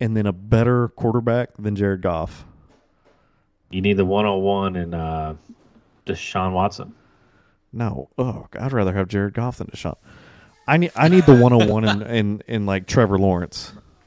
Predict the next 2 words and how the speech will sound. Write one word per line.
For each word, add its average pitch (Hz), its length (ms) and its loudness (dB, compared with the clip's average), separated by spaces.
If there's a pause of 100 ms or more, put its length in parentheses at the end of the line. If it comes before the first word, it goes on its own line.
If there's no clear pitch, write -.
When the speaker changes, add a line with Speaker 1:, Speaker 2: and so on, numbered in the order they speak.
(580)
Speaker 2:
Ooh. 120 220 2 (1300)
Wow. 87 380 -2